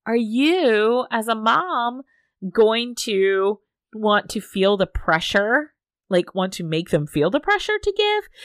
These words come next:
So are you following through with God loving a cheerful giver? Maybe you win, and then you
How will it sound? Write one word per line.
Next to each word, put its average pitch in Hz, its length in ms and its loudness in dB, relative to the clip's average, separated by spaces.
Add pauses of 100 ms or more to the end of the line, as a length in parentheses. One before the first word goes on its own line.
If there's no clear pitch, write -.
(100)
So 277 200 0
are 285 100 2
you 262 560 -2
following 156 500 0
through 143 500 -4 (360)
with 175 440 4 (300)
God 175 420 -2 (280)
loving 170 520 -2
a 160 80 -10
cheerful 147 580 -4
giver? 135 400 -10 (420)
Maybe 233 200 -4
you 226 340 -4
win, 240 580 -2 (320)
and 233 160 -10
then 254 180 -8
you 220 680 -2